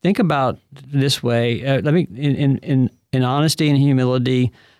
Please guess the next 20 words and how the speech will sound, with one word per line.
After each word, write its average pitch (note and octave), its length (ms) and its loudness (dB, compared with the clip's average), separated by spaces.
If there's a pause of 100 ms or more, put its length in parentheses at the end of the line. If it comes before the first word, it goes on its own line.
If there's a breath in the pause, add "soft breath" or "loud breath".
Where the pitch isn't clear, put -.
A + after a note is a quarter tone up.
(180 soft breath)
uh, B2 120 -2
put C#3+ 220 -4
away C#3 240 2
the C#3 140 0
lying B2 680 0
about A#2 380 -4
the A#2+ 160 -2
underlying A#2+ 480 0
reasons A#2+ 480 0
for A#2 160 -4
my A#2 180 0
anger. G#2+ 720 -2
Uh, A2 300 -4 (140)
am B2 220 0
I A#2 360 -2 (920)
fearing D3 340 0
a B2+ 60 0
loss B2+ 340 0
of D3 80 0
control, C3+ 560 0